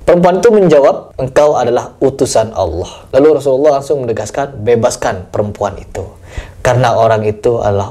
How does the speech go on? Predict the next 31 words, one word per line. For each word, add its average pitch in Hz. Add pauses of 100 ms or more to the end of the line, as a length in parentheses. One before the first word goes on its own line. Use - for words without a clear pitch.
orang 113
yang 101
beriman. 92 (140)
Seperti 101
itu. 90 (340)
Dan 185
kita 160
tidak 160
perlu 160
cari 175
tahu 240
keberadaan 180
Allah 170
itu 190
di 165
langit 151
yang 139
mana, 156
ya. 127
Dan 170
Allah 165
itu 160
mau 170
menetap 165
di 147
mana, 151
karena 143
Allah 165
bukan 143
makhluk, 147
ya. 175